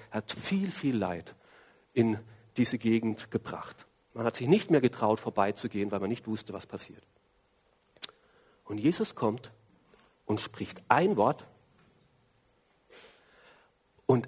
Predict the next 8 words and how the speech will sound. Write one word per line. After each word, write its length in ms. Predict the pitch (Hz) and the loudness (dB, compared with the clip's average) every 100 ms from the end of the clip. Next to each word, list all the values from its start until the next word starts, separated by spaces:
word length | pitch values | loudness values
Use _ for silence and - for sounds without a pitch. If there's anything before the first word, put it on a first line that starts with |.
| - | 0
alle 240 | 143 214 | 4 4
finsteren 500 | 214 214 214 202 202 | 4 2 2 2 6
Mächte 460 | 185 123 - 170 180 - - _ _ _ - | 6 6 4 2 2 -6 -20 _ _ _ -2
müssen 320 | 120 113 98 | -2 0 -4
weichen. 420 | - 85 - - _ - | -4 -4 -8 -12 _ 0
In 340 | 190 247 - | 2 2 -2
diesem 340 | 214 240 233 220 | 0 2 2 2
Augenblick. 500 | 196 202 107 - | 2 0 -6 -14